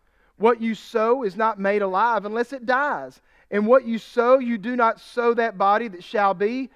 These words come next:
but mere grain, perhaps wheat or some other grain. But God gives it a body that he pleases, and to each seed its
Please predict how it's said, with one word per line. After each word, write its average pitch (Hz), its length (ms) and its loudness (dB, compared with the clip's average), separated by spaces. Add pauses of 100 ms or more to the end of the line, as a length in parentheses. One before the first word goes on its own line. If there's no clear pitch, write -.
(140)
but 185 160 2
mere 185 200 -4
grain, 196 640 -6 (300)
perhaps 170 400 -6
wheat 185 320 -6
or 143 80 -14
some 190 220 -10
other 202 160 -8
grain. 143 340 -12 (340)
But 220 220 0
God 254 420 4
gives 226 280 -8
it 233 200 0
a 190 80 2
body 196 500 2
that 202 180 0
he 262 180 -4
pleases, 175 600 -4 (320)
and 226 100 -2
to 220 180 -2
each 294 200 -2
seed 220 680 -8
its 208 320 0